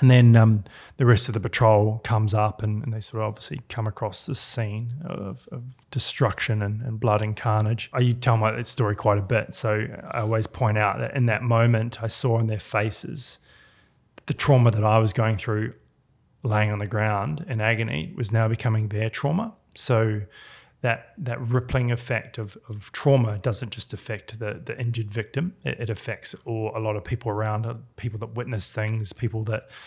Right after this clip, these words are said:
are, you know, relationships and, and, you know, family members and, and all that sort of thing. So that, that trauma ripples through all these people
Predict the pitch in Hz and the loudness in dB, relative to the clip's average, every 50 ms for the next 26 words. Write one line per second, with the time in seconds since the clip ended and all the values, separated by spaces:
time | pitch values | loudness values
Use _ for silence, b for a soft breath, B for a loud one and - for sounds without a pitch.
0 | B B B B B - - 104 101 104 98 113 - - - 123 110 117 127 131 | B B B B B -4 -2 0 0 0 -2 -6 -8 -8 -8 -6 -6 -8 -8 -8
1 | 214 135 127 120 117 113 110 - - 120 - - - 120 120 - - - - 113 | -6 -4 -2 0 0 0 0 -2 -2 -4 -4 -4 -4 -6 -6 -6 -8 -8 -8 -6
2 | 110 113 123 - 139 127 123 127 139 123 143 139 - 123 - - 123 120 117 117 | -8 -8 -8 -8 -8 -8 -8 -10 -10 -10 -12 -12 -12 -8 -4 -2 0 2 2 4
3 | 120 120 123 123 123 123 123 123 117 - - 117 117 117 127 123 117 113 117 110 | 4 6 6 8 8 8 8 6 6 4 2 0 -2 -2 -2 -2 -2 0 -2 -2
4 | - - 120 113 104 - 117 113 113 107 - - 120 120 113 - - B B B | -4 -4 -4 -4 -2 0 0 0 0 0 -2 0 2 2 0 0 -2 B B B
5 | B B - - - - - - 135 127 123 117 101 101 120 113 - 120 117 110 | B B -18 -10 -8 -4 0 4 6 6 6 6 4 2 0 -2 -2 -2 -4 -4
6 | - - - 131 127 120 110 110 113 107 - - - 123 117 - - 120 127 131 | -4 -2 0 2 2 2 2 0 -2 -4 -4 0 2 2 2 2 0 -4 -6 -6
7 | 117 | -8